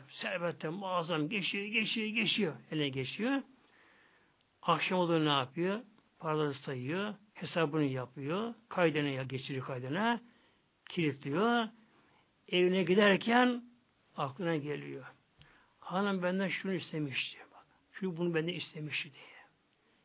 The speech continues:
Ne yapıyor? Ancak yanındaki cebine paraya bakıyor. Halbuki o gün kim bilir nasıl eline sebet geçti. Hele böyle vergi ödeme zamanlarında şunda bunda ise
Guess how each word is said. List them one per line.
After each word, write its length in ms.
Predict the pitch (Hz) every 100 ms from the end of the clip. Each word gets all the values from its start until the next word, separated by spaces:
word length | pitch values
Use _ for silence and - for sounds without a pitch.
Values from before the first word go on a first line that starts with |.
| _
Ne 60 | 190
yapıyor? 500 | 196 170 175 233 240 - - _ _ _ _ _ _ -
Ancak 380 | 208 226 214 170
yanındaki 520 | 165 185 196 196 196
cebine 260 | 151 180 190
paraya 460 | - 160 170 156
bakıyor. 380 | 131 - - - - - _ _ _ _ _ _ _ _
Halbuki 600 | - 160 175 190 175 180 175 -
o 160 | 175 175
gün 360 | 202 202 233 - _ _ _ _ -
kim 360 | - - 262 233
bilir 320 | 196 180 175
nasıl 260 | 220 -
eline 260 | 185 190 185
sebet 420 | - 170 175 151
geçti. 400 | 147 127 - 147 - _ _ _ _ -
Hele 340 | 170 180 160
böyle 380 | 156 156 156 135
vergi 260 | 151 151 170
ödeme 280 | 160 160
zamanlarında 640 | 135 151 151 151 147 147 139
şunda 400 | - 160 156 147
bunda 280 | 139 143 151
ise 420 | 135 - 143 175